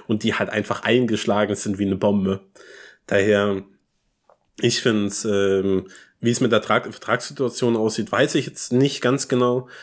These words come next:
ähm, bei Dragoshin, aber, äh, sein, irgend sein Berater hat irgendwie gesagt, es gibt durchaus O-, Optionen, dass man, äh, dass, dass er noch wechselt im Winter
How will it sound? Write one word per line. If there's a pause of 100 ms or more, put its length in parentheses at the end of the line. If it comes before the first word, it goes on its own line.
(220)
ähm,
bei
Dragoshin,
aber, (300)
äh, (200)
sein,
irgend
sein
Berater
hat
irgendwie
gesagt,
es
gibt
durchaus
O-,
Optionen,
dass
man,
äh,
dass,
dass
er
noch
wechselt
im
Winter